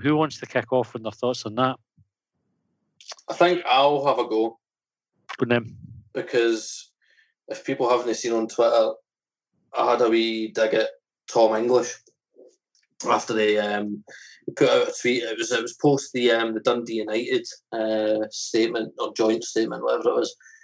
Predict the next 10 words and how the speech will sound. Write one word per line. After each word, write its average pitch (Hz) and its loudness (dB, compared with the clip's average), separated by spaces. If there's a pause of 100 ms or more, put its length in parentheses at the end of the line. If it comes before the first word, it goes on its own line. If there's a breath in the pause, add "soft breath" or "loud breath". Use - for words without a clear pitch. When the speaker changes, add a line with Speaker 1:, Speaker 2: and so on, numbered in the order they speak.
(300 soft breath)
Speaker 2:
asking 113 2
for 107 0 (120)
crowdfunding 110 0
and 104 -6
other 107 0
clubs 107 0
to 107 -4
help 110 0
financially 107 -2
back 110 6